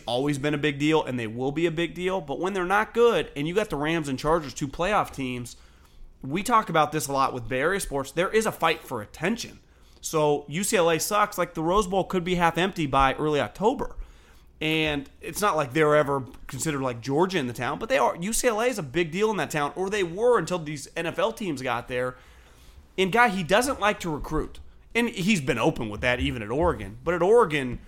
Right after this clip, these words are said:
they were, I mean, they literally were brown bagging Will Lyles. They got nailed for that. He got a show cause penalty. But they,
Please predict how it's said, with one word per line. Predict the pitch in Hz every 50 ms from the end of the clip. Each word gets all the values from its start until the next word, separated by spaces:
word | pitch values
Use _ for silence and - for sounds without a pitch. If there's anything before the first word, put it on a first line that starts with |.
| - - - - - - - - - -
they | 127 123 147 147 143
were, | 135 135 127 113 -
I | 117
mean, | 117 107 101 - - - - - - -
they | 131 131 131 123
literally | 113 143 165 160 151 135 127 123 120
were | 117 117 117 113
brown | 113 113 117 117 110 104
bagging | 110 123 123 120 117 113 101 98 104
Will | 113 110 104
Lyles. | 104 110 113 113 104 101 104
They | 113 107
got | 101 104 98 92
nailed | 107 113 110 107 104
for | - 107 104
that. | 104 101 101
He | 113
got | 107 95 87
a | -
show | - - 147 -
cause | - 139 110 101 -
penalty. | - - 113 104 101 - 107 101 110 - - - - - - - -
But | 240 -
they, | 269 269 262 -